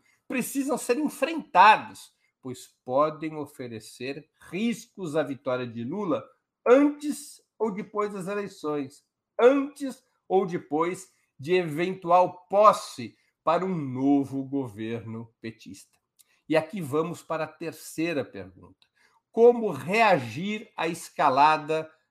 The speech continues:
bolsonarista? Antes de mais nada, é necessário reconhecer a existência dessa escalada. São fatos muito relevantes e reveladores o esquema paralelo das Forças Armadas para acompanhamento eleitoral,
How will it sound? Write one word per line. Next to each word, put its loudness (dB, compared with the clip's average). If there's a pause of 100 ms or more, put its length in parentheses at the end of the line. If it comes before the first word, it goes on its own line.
(100)
bolsonarista? -6 (360)
Antes -2
de -10
mais -8
nada, -4 (320)
é -6
necessário -4
reconhecer -8 (160)
a 4
existência -2
dessa -12
escalada. -14 (800)
São -2
fatos -2 (140)
muito -4
relevantes -4 (180)
e 0
reveladores -2 (300)
o -10
esquema 0
paralelo 4
das -6
Forças -12
Armadas -6
para -8
acompanhamento -10
eleitoral, -8